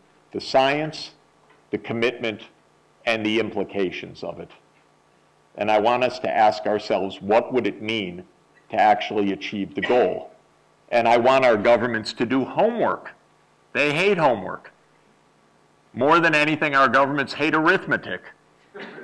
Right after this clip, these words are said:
They hate adding up things.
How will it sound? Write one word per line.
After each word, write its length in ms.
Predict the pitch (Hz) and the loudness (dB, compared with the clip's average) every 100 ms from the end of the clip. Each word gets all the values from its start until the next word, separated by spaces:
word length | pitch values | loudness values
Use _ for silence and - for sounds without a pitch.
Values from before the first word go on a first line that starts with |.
| - - - - _ _ _ _ _ _ _ _ _ _ _ _ _ | -18 -18 -20 -20 _ _ _ _ _ _ _ _ _ _ _ _ _
They 260 | 123 139 165 | 0 2 2
hate 140 | 170 | 4
adding 320 | 175 175 185 | 6 6 6
up 240 | 196 202 - | 2 2 0
things. 420 | 101 - - | -4 -4 -12